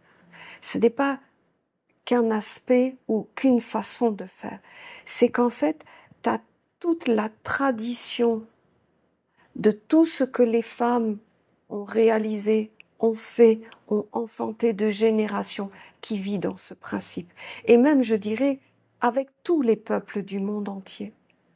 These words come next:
Donc, la femme n'est pas aujourd'hui dépourvue de cette autorité. C'était juste culturel en Europe. Mais à l'intérieur d'elle,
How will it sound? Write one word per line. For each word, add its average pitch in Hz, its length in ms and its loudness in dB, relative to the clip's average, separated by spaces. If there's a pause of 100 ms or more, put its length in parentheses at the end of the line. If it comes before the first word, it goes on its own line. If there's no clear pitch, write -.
(800)
Donc, 269 480 4 (260)
la 214 180 0
femme 285 380 0
n'est 220 180 2
pas 247 460 -2
aujourd'hui 220 720 -2 (180)
dépourvue 233 1040 0 (400)
de 208 60 0
cette 214 320 -4
autorité. 220 760 0 (320)
C'était 247 420 -4
juste 233 500 0
culturel 208 1000 -2
en 196 140 -4
Europe. 185 460 -6 (640)
Mais 202 240 0
à 208 120 2
l'intérieur 220 840 2
d'elle, 247 440 2